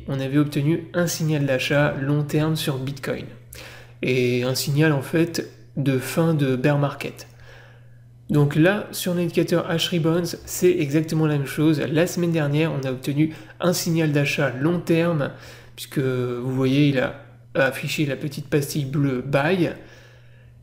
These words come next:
Et donc pour ceux déjà qui connaissent pas l'indicateur Ashray Bonds, j'ai fait une vidéo et un tutoriel complet sur ma chaîne YouTube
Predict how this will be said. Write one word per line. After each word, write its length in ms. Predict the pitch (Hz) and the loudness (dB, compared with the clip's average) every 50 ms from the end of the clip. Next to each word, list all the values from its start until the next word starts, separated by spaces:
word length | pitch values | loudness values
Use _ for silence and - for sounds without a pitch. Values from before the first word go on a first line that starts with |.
| - - - - | -20 -10 0 4
Et 500 | 156 151 147 147 151 147 143 143 139 135 | 4 6 6 6 6 6 6 4 4 4
donc 240 | 131 165 180 170 | 4 2 2 2
pour 160 | - 170 151 - | 0 -4 -4 -2
ceux 140 | - 196 | 0 2
déjà 240 | 165 170 151 160 165 | 2 4 4 4 2
qui 140 | 160 - - | 0 -2 -4
connaissent 280 | - 165 147 147 143 147 | -2 0 0 2 0 0
pas 240 | - 151 147 139 | 0 2 2 2
l'indicateur 880 | 131 127 135 143 147 143 147 147 - 147 147 - 156 147 135 - - - - - - - - - | 2 2 2 2 2 2 0 0 -2 -2 0 0 0 0 0 -2 -4 -8 -14 -20 -20 -16 -6 -4
Ashray 360 | 156 135 - - - 151 139 | -2 -2 -2 -4 -6 -6 -4
Bonds, 440 | 131 135 151 180 190 - - - 214 - - - - - - - - - - | -2 -2 -2 -2 -2 -4 -6 -8 -8 -12 -16 -20 -20 -20 -20 -20 -20 -10 -4
j'ai 240 | - 143 127 139 160 | -2 0 2 2 2
fait 320 | 160 165 - - 196 190 - | 2 2 0 0 0 0 2
une 160 | 160 151 147 | 0 0 2
vidéo 340 | 147 147 160 165 180 185 170 | 2 4 6 6 6 6 6
et 60 | 151 | 4
un 80 | 143 | 2
tutoriel 560 | 131 - - 143 - 147 135 139 147 147 147 - | -2 -4 -6 -4 -4 -2 0 0 0 -2 -2 -4
complet 420 | - - 185 175 165 - 170 165 | -4 -2 -2 -2 0 2 2 2
sur 220 | 156 - - 170 | 2 2 0 0
ma 80 | 160 160 | 0 0
chaîne 220 | 156 - 170 151 | 0 -2 -2 -2
YouTube 240 | 147 143 - 151 139 | -2 0 0 -2 -2